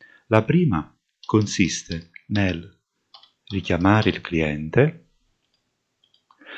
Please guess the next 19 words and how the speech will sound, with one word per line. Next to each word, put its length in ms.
attraverso 560
il 80
pulsante 680
di 100
copia, 680
selezionarci 1200
già 260
direttamente 1200
la 120
fattura 440
su 160
cui 220
emettere 840
la 120
nota 260
di 120
credito 800
e 260
collegarla 920